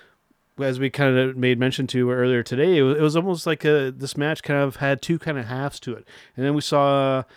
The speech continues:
it, uh, kind of become more of a mixed bag. And then Drew McIntyre was kind of the one that kind of, uh, took over here. And when we saw, you know, we saw Edge coming in. So th-, this match had a little bit of everything. We, we, we had the, the one guy kind of dominating. We had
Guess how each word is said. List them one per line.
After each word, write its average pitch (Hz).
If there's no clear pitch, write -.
it, 139
uh, 135
kind 147
of 143
become 147
more 151
of 143
a 139
mixed 143
bag. 156
And 131
then 156
Drew 131
McIntyre 120
was 113
kind 127
of 117
the 113
one 113
that 117
kind 120
of, 113
uh, 113
took 120
over 120
here. 117
And 120
when 123
we 123
saw, 120
you 120
know, 120
we 117
saw 147
Edge 135
coming 123
in. 123
So 127
th-, 131
this 143
match 151
had 135
a -
little 143
bit 208
of 208
everything. 160
We, 123
we, 127
we 123
had 123
the, 123
the 123
one 127
guy 127
kind 131
of 123
dominating. 143
We 120
had 120